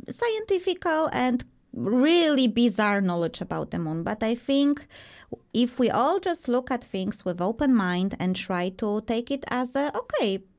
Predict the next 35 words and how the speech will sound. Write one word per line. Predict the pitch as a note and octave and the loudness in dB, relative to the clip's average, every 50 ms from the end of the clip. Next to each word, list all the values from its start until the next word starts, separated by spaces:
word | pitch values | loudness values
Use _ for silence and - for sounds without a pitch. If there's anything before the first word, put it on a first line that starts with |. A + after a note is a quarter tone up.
| _ | _
let's | E4 A#4 D#5+ D#5 - - | -4 -2 -2 -2 -2 -2
assume | B4 A#4+ - - - F#4 F#4+ G#4+ A4 G4+ | -4 -4 -2 -2 -2 -2 0 -2 -2 -4
that | G#4 G4+ G4+ | -6 -6 -4
this | - F4+ F4+ - - | -6 -6 -6 -6 -8
is | G#4+ - - | -8 -8 -10
true. | - - - G#4 C4 G3 F#3 F#3 F#3 - _ _ _ | -12 -8 -4 -2 0 0 -2 -4 -6 -12 _ _ _
What | A3+ A#3 C4+ A#3+ | -4 -2 -2 0
does | C4 C#4 C#4 C#4 | 0 -2 -2 -4
it | D4 C#4 - | -6 -4 0
mean?" | D#4+ C4 F#3+ D#3+ D#3+ D#3+ - - - - - - - - _ | 2 2 2 2 -2 -6 -12 -20 -20 -20 -20 -20 -20 -12 _
Then | A3 G#3 G#3+ | -4 -2 0
I | A3 A3 | 0 0
think | A3+ C#4+ D4+ E4+ - | 0 0 -2 0 2
we | C4 | 2
will | G#3+ G#3 G#3 - G#3+ | 2 0 0 -2 -4
have | G#3 F#3 F#3+ - - | -4 -4 -4 -4 -2
a | F3+ F3+ F3 | -2 -2 -2
lot | F3 A3 A#3+ A#3+ - | -2 -4 -4 -4 -6
of | G#3 - | -8 -8
fun | - - F#3+ E3+ E3 F3+ | -8 -8 -6 -4 -4 -6
today. | - - - G#3+ - - - F#3 - - - - - - - | -6 -8 -8 -8 -8 -8 -10 -12 -14 -20 -20 -20 -20 -20 -16
So, | - - - A3 G#3+ G#3+ G#3+ G#3+ A3 A3 A3+ G#3 | -8 -4 -2 0 0 2 0 0 0 0 -2 -2
but | A3+ A3+ A3+ A3+ A#3+ | -2 -4 -4 -2 0
Marta, | A#3+ C4 D4 - - F4+ F4+ F#4 - | 0 0 -2 -2 -2 0 0 0 -2
of | - A3 - - | -4 -8 -6 -4
course, | A#3 A3+ A3+ A3+ - | -2 -2 -2 -2 -4
we | A#3 | -4
will | G#3+ G#3+ G3+ F#3 F3 | -2 -2 -2 -2 -4
also | F#3+ F#3 - F3+ | -4 -4 -6 -6
talk | A3 - F#3+ F#3+ G#3 | -4 -4 -6 -4 -4
about | F#3+ E3+ F3+ F3+ F#3 - | -4 -4 -4 -6 -4 -4
moonology. | G3+ G3+ G3+ G#3 G#3+ A3+ A#3+ A#3+ A3 G#3 F#3 F#3 - - F3 | -2 0 2 2 2 2 2 2 2 0 -2 -4 -6 -6 -6
Moonology | - G3 G#3+ A3+ A#3+ A#3+ A#3+ A#3 A3 G#3+ A#3 A3+ - - G#3 G3+ | -4 -2 0 2 2 2 2 0 0 -2 -2 -2 -2 -2 -2 -2
is | G3+ G3+ - G3+ | -4 -4 -4 -4
a, | F#3+ F3+ F3 F3+ F3+ F3+ | -2 -2 -2 -2 -4 -4